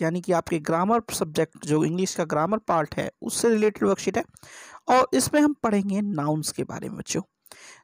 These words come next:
तो कुछ हद तक ये एक्टिविटी बेस्ड वर्कशीट भी है जिसमें हम कुछ नया जानने की कोशिश करेंगे। तो आइए ज़रा देखते हैं कि नाउन के बारे में आपको क्या जानने की या बताने की कोशिश कर रही है वर्कशीट।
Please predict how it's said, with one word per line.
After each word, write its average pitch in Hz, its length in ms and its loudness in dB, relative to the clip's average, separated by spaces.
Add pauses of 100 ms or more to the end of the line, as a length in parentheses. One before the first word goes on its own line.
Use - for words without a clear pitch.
(120)
तो 190 380 4
कुछ - 220 0
हद 277 80 2
तक 269 220 0
ये 247 140 4
एक्टिविटी 226 380 2
बेस्ड 202 260 2
वर्कशीट 180 300 -2
भी 180 140 0
है 143 180 -2 (480)
जिसमें 208 280 0
हम 202 100 0
कुछ - 300 -4
नया 165 280 0
जानने 160 300 -2
की 196 200 -6
कोशिश - 420 -6
करेंगे। - 380 -14 (680)
तो - 200 -2
आइए 269 260 4
ज़रा 226 200 2
देखते 175 380 0
हैं 185 80 0
कि 226 140 -4
नाउन 170 300 0
के 180 100 -2
बारे 156 220 0
में 190 100 -2
आपको - 260 -6
क्या 180 180 -2
जानने 151 320 -4
की 226 280 -8 (760)
या 160 100 0
बताने 156 360 0
की - 80 -6
कोशिश 151 260 -2
कर 147 160 -4
रही 139 240 -2
है 247 60 0
वर्कशीट। - 480 -8